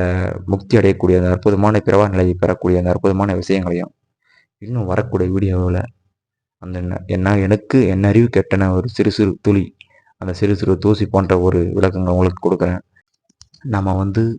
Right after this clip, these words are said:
எல்லாரும் ஒரு விஷயத்த கவனிச்சிருப்போம். அது என்ன விஷயம்னா, தியானம் பண்ணும்போது நடக்கக்கூடிய விஷயங்கள், தியானமா இருக்கட்டும், யோகமா இருக்கட்டும், இல்ல வந்து இறைவனை சென்றடையக்கூடிய அனைத்து விதமான பயிற்சிகளா இருக்கட்டும்,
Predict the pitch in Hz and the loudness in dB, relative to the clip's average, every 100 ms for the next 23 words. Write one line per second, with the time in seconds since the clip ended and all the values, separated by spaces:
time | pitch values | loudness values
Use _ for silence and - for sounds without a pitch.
0 | - 95 92 104 110 110 98 90 - 87 | -8 -4 0 2 2 2 0 -2 -4 -4
1 | 95 90 92 - - - - _ _ _ | -2 -2 -2 -6 -10 -14 -20 _ _ _
2 | _ _ - 90 92 110 104 92 90 90 | _ _ -10 -6 -4 -4 -4 -4 -2 -2
3 | 107 123 143 _ _ _ _ _ _ _ | -2 -6 -12 _ _ _ _ _ _ _
4 | _ _ _ 95 92 123 123 104 110 110 | _ _ _ -8 -4 -2 -2 -2 -2 0
5 | 110 92 - 98 90 92 87 92 87 87 | -2 -2 0 0 0 -2 -2 -4 -6 -8
6 | _ _ - 95 95 92 90 92 90 92 | _ _ -12 -8 -6 -4 -4 -4 -2 -2
7 | 92 92 92 90 92 90 92 _ - - | -2 -2 -2 -4 -4 -6 -6 _ -20 -20
8 | _ - 90 90 90 92 95 92 87 90 | _ -16 -10 -8 -6 -2 -2 -2 -4 -4
9 | 90 92 92 90 90 90 92 _ - - | -4 -2 -2 -4 -4 -4 -8 _ -12 -6
10 | 92 90 87 90 87 90 92 - - 95 | -4 -4 -4 -4 -4 -2 -6 -8 -4 -4
11 | - - 90 90 90 90 90 92 90 92 | -4 -8 -6 -4 -2 -2 -2 -2 -4 -4
12 | 87 87 | -6 -8